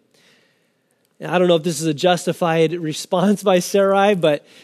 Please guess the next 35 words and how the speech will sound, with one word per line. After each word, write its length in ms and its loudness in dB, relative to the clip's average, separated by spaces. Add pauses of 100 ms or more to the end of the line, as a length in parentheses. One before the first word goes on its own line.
she 160 -4
basically 460 4
says, 280 0
"Look, 240 0
you 80 0
know 100 4
what, 240 2
Abraham, 300 2
this 180 -4
is 80 -8
all 160 4
your 180 -2
fault." 360 -6
Poor 160 4
Abram, 340 2
you 80 -6
know, 160 -4
it 260 -20
was 140 -10
her 180 6
idea. 360 4
He 180 -2
just 160 -6
said, 140 -4
"Okay." 480 0
He 80 0
just 200 -4
went 120 0
along 280 0
with 180 -2
it. 200 0 (300)
She 180 -8
comes 320 0
up 160 -2
pregnant. 400 -2